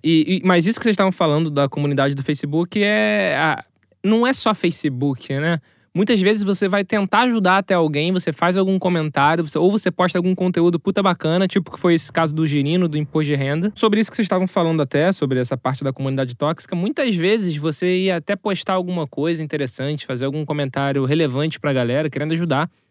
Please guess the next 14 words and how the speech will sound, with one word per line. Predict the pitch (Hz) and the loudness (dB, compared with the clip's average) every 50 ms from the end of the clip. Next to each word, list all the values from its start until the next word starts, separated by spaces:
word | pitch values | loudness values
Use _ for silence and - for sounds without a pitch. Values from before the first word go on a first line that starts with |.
| _ _ | _ _
Tipo | - - 151 - 170 | -12 -12 -8 -4 -4
o | 175 | -2
Girino | 151 160 160 156 156 156 143 | 0 0 0 0 -2 -4 -4
fez | 127 - 147 143 131 | -2 -2 -2 -2 -2
com | - - - 143 135 127 123 117 113 110 107 107 117 _ _ _ _ _ _ _ _ _ - | -4 -6 -8 -6 -4 -4 -4 -4 -6 -6 -8 -10 -12 _ _ _ _ _ _ _ _ _ -12
imposto | 131 127 - 151 147 135 139 | -8 -2 0 0 2 2 2
de | 139 131 | 0 2
renda, | 127 147 160 147 139 | 2 2 2 0 0
que | 127 | -2
ele | 135 123 | -2 -2
foi | 113 135 131 | -2 -2 -2
atacado, | - 127 127 - 131 131 135 131 127 | -2 -4 -2 0 0 0 2 0 -2
tipo, | 117 - - - 120 | -4 -6 -12 -12 -6
bizarramente. | 123 135 160 151 156 151 151 139 127 123 123 139 202 - - - | -4 -2 0 2 2 2 2 0 0 0 -2 -2 -4 -6 -8 -14